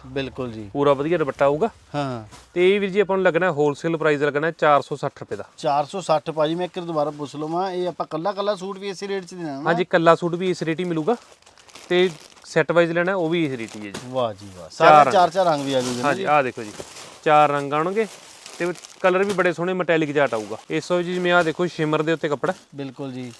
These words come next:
Speaker 2: ਸਾਰਾ ਫਰੰਟ ਵਰਕ ਆਊਗਾ।
Speaker 1: ਹਾਂ, ਹਾਂ।
Speaker 2: ਨਾਲ ਆਊਗਾ ਪੂਰਾ ਹੈਵੀ ਦੁਪੱਟਾ।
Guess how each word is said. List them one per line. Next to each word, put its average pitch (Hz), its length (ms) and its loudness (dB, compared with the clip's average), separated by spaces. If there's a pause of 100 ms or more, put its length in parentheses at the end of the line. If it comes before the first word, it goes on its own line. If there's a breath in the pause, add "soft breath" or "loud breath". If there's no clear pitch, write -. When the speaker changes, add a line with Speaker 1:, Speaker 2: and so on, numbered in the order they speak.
(340)
Speaker 2:
ਸਾਰਾ 147 260 6
ਫਰੰਟ 151 260 0
ਵਰਕ 135 240 0
ਆਊਗਾ। 143 240 2 (180)
Speaker 1:
ਹਾਂ, 143 100 -2
ਹਾਂ। 127 200 -6 (340)
Speaker 2:
ਨਾਲ 156 320 8
ਆਊਗਾ 165 240 6
ਪੂਰਾ 165 400 2
ਹੈਵੀ 147 300 -2
ਦੁਪੱਟਾ। 135 340 -2